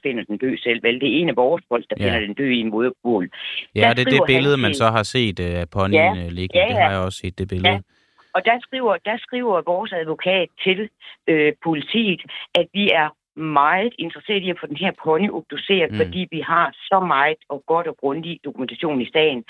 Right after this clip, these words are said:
Speaker 1: og vi, øh, øh, så vi vil godt betale de tredive tusind, det koster. Der vælger politiet så at lytte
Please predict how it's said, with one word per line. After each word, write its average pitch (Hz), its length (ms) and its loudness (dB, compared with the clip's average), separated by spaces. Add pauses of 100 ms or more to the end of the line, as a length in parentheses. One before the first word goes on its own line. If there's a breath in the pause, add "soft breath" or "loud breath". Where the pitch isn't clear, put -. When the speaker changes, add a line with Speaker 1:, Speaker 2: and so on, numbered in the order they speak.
(200 loud breath)
Speaker 1:
og 139 180 0
vi, 156 220 -2
øh, 131 280 4 (120)
øh, 120 220 -2 (140)
så 175 180 0
vi 196 100 2
vil 208 80 -2
godt 202 220 2
betale 175 320 -4
de 185 200 -8
tredive 151 280 0
tusind, 151 380 -10
det - 80 -8
koster. - 340 -4 (420 loud breath)
Der 240 120 4 (120)
vælger 214 340 0 (160)
politiet 180 580 -6
så 160 260 -2 (380 loud breath)
at 156 80 2
lytte 196 340 0